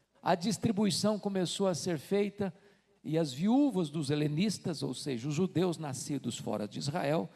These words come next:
começaram a reclamar que elas não estavam recebendo a justa distribuição. A murmuração chegou.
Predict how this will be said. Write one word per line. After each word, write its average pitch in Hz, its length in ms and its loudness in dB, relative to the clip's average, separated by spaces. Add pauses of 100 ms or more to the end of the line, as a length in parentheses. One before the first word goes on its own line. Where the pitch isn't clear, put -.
(200)
começaram 185 460 -2
a 151 40 0
reclamar 165 600 -2
que 190 100 -10
elas 170 200 -6
não 180 80 -4
estavam 185 400 -4
recebendo 185 640 -2 (500)
a 156 100 0
justa 175 480 6
distribuição. 143 720 -2 (880)
A - 60 -4
murmuração 190 560 4
chegou. - 340 -4